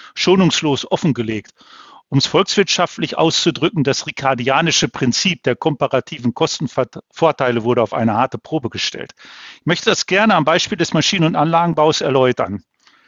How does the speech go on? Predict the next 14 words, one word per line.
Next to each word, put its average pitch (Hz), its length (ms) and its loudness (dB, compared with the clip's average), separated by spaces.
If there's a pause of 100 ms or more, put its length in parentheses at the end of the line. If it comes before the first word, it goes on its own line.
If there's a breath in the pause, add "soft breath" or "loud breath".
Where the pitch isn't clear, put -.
(720 soft breath)
Was 143 160 -2
im 147 100 2
Februar 160 720 2
und 117 220 -4 (100)
Anfang 151 400 -2
März 180 400 0
mit 143 160 -2
dem 131 160 0
Ausfall 151 580 -2
von 127 220 0
Lieferungen 151 460 -2
aus 117 160 -4
China 170 400 -2
begann, 123 400 -2